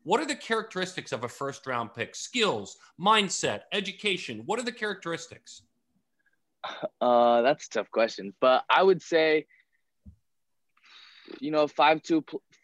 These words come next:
Speaker 2: tool player who can do it all. Um, a guy who goes out there and gives it his all every single game. He's a winner, and obviously he's gonna have a long career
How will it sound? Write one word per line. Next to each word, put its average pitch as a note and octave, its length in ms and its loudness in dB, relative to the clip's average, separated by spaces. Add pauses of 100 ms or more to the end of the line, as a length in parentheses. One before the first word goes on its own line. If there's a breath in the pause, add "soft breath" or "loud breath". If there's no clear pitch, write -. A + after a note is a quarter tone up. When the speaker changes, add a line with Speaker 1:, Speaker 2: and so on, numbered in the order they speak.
(180)
Speaker 2:
tool D#3+ 260 0
player C#3+ 340 2
who C#3+ 100 0
can C3 180 -6
do C#3 180 2
it C3+ 60 4
all. A#2+ 360 0 (340)
Um, A2 360 -6 (200)
a C3 80 -4
guy C#3 180 0
who C#3 100 -2
goes C3 240 -2
out B2+ 160 -2
there B2+ 140 -2
and B2 120 -8
gives B2+ 200 -8
it B2 60 -6
his A#2+ 140 -10
all A#2+ 220 0
every A#2 180 -4
single A#2 260 -6
game. A2+ 420 -4 (540)
He's B2 160 -2
a A#2+ 60 0
winner, C#3 480 0 (360)
and A2+ 380 -6 (120)
obviously A#2+ 640 0 (460)
he's B2 260 -2 (1080)
gonna C#3 160 2
have C3+ 160 6
a C3 40 4
long B2+ 260 2
career B2+ 540 0